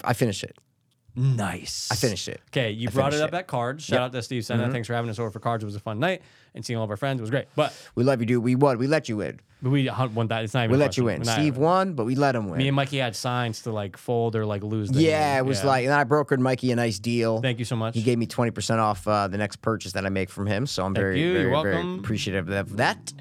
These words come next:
Speaker 2: Thank you, and you're welcome.
Speaker 1: Um, and
Speaker 2: But
Speaker 1: yeah.
Speaker 2: no, it was a fun time. But you mentioned Terminal List. You said you were, like, three or four episodes in.
Speaker 1: I was,
Speaker 2: You
Speaker 1: like, four
Speaker 2: finished it?
Speaker 1: eps in. Yeah,
Speaker 2: Okay.
Speaker 1: yeah, yeah. I finished it. Yeah.
Speaker 2: Okay. What'd you think?
Speaker 1: Uh, loved it.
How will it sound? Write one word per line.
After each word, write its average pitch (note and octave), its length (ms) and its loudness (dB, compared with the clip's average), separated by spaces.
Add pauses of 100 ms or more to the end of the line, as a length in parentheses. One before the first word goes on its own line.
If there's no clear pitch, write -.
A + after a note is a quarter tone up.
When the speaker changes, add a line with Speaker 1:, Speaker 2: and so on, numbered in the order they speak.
Speaker 2:
Thank D#3 200 -4
you, F3 160 -2
and D#3+ 80 -2
you're D3+ 80 -4
welcome. G#2 280 -6
Speaker 1:
Um, A2 360 2 (120)
and C3 400 0
Speaker 2:
But F3 80 2
Speaker 1:
yeah. - 40 6
Speaker 2:
no, - 20 4
it - 40 2
was C3 80 -2
a B2+ 40 -4
fun D#3+ 140 0
time. C#3+ 200 0
But B2+ 140 -4
you C#3+ 80 0
mentioned D3+ 460 -2
Terminal C#3+ 280 0
List. C3 160 -2
You C#3+ 60 -6
said C3 180 -6
you C3+ 60 0
were, C3 60 2
like, A#2+ 160 -2
three C3+ 160 -2
or A#2 60 0
four C3 140 -2
episodes A#2 280 -4
in. A#2+ 60 0
Speaker 1:
I A#2+ 40 0
was, A#2 100 4
Speaker 2:
You B2+ 80 4
Speaker 1:
like, - 80 -2
four C#3+ 180 6
Speaker 2:
finished - 180 0
it? B2 40 0
Speaker 1:
eps B2 40 2
in. A#2+ 80 0
Yeah, A2+ 220 2
Speaker 2:
Okay. G#2 80 2
Speaker 1:
yeah, - 80 2
yeah. F#2+ 220 0
I G#2 80 0
finished A2 320 -2
it. - 140 -6 (220)
Yeah. G2+ 180 0
Speaker 2:
Okay. E3+ 240 -4 (120)
What'd C#3+ 200 -2
you D#3 60 -6
think? - 280 -12 (540)
Speaker 1:
Uh, G2+ 480 2
loved C3 300 2
it. B2 180 0